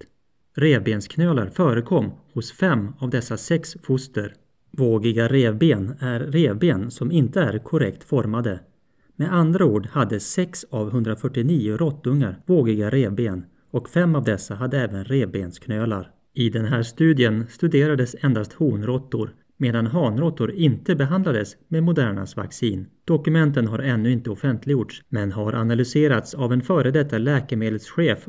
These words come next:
och granskats av Epoch Times. Moderna var skyldigt att lämna in vissa av dokumenten till F D A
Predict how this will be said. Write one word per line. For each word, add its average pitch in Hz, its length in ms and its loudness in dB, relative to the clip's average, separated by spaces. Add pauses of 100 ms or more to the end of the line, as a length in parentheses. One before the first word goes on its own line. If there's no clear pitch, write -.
och 143 160 -2 (140)
granskats 156 720 -2
av 117 220 -6
Epoch 104 280 -8
Times. 101 440 -6 (400)
Moderna 151 600 4
var 101 220 -4
skyldigt 120 500 0
att 120 120 -8
lämna 135 220 0
in 117 180 0
vissa 147 280 0
av 123 120 0
dokumenten 139 580 2
till 117 160 -4
F 107 200 -4
D 156 200 2
A 95 220 -4